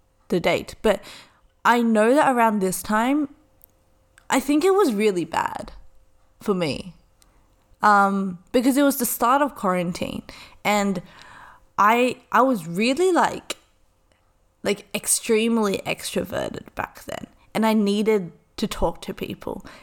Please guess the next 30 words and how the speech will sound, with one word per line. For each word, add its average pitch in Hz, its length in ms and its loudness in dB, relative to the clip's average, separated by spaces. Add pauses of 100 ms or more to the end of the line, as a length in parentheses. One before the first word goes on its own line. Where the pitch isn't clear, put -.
(120)
and 240 120 2
it 254 40 4
was 233 200 2
just 214 160 -4
really 214 380 0
bad 185 380 -2
that 196 120 -2
I 175 120 -2
couldn't 180 640 -2 (560)
have, 180 400 -4
like, 180 220 -6 (1160)
like, 233 240 0
I 233 120 2
couldn't 240 320 0
see 185 260 -2
people. 226 600 -2
And 233 120 2
I 240 100 4
remember 262 340 2
feeling 330 280 0
the 311 60 2
exact 208 320 -2
same 208 180 -2
thing 196 200 -4
even 214 280 -2
after 190 320 -2
H 185 280 -4
S - 80 -8
C, - 280 -8 (300)
when 180 720 -4